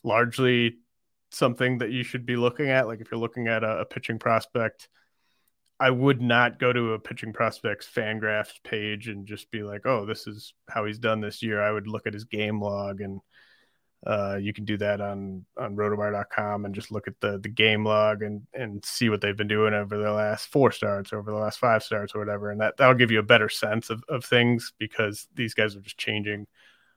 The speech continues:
uh, so rapidly, even in season. So I think the fact that Bitsko is coming off a nice outing, I think I would definitely, I would suggest grabbing him as a, as a flyer, especially in deeper leagues, 'cause he does have, uh,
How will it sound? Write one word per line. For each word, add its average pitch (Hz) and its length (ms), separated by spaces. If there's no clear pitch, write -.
uh, 95 240
so 131 200
rapidly, 107 540
even 107 180
in 107 160
season. 110 440
So - 120
I 123 40
think 120 140
the 107 80
fact 110 240
that 101 160
Bitsko 107 400
is 101 100
coming 107 180
off 107 200
a - 20
nice 107 240
outing, 165 320
I 113 60
think 110 180
I 107 80
would 110 140
definitely, 120 480
I 127 100
would 117 260
suggest 120 380
grabbing 117 280
him 110 120
as 107 120
a, 104 140
as 107 100
a 113 60
flyer, 101 540
especially - 340
in 101 60
deeper 101 240
leagues, 98 320
'cause 104 180
he 101 80
does 104 220
have, 101 280
uh, 104 160